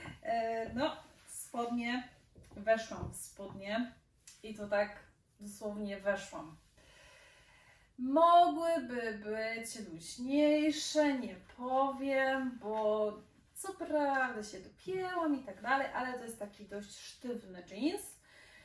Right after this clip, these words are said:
On nie ma w sobie ani grama stretchu, kolor ma piękny i ja je zostawiam. Zdecydowanie je zostawiam, dlatego że to jest jeans taki, wiecie, twardy, sztywny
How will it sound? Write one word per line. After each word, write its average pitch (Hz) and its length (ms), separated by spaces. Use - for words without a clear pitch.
On 277 340
nie 254 120
ma 208 120
w 208 60
sobie 208 520
ani 247 260
grama 208 280
stretchu, 302 520
kolor 214 280
ma 180 160
piękny 285 760
i 247 80
ja 247 180
je 233 100
zostawiam. 160 500
Zdecydowanie 214 800
je 185 140
zostawiam, 254 600
dlatego 208 340
że 190 100
to 190 140
jest 185 400
jeans 214 260
taki, 202 260
wiecie, 190 300
twardy, 202 680
sztywny 214 500